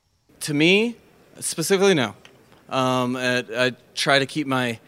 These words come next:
ear to the street, so to speak. Um, but, uh, that, you know, I, I'm not sure how, uh, the bottom line is, is he feels the way he feels. And, he, you know, I, I think as a,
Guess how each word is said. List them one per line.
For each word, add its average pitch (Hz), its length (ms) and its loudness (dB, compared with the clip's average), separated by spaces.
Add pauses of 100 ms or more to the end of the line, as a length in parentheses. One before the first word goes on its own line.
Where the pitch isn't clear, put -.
(500)
ear 151 160 6
to 147 60 0
the 135 80 -2
street, 151 360 0
so 160 140 2
to 151 60 0
speak. 160 580 -2
Um, 120 520 -4 (680)
but, 123 220 2
uh, 117 400 2 (520)
that, 123 240 0 (300)
you 120 100 -8
know, 117 100 -2
I, 117 220 -4
I'm 117 240 -6 (760)
not 127 340 4
sure 139 380 2
how, 123 520 4 (720)
uh, 110 500 -4 (420)
the 147 80 -6
bottom 160 200 4
line 135 240 2
is, 120 200 -2
is 110 260 -6 (180)
he 135 120 -4
feels 131 320 2
the 135 60 0
way 127 200 4
he 117 60 0
feels. 123 480 0
And, 113 160 -2
he, 120 120 -6 (460)
you 113 180 -4
know, 117 200 2
I, 113 280 0
I 110 40 -4
think 117 320 -2
as 117 200 0
a, 113 260 -2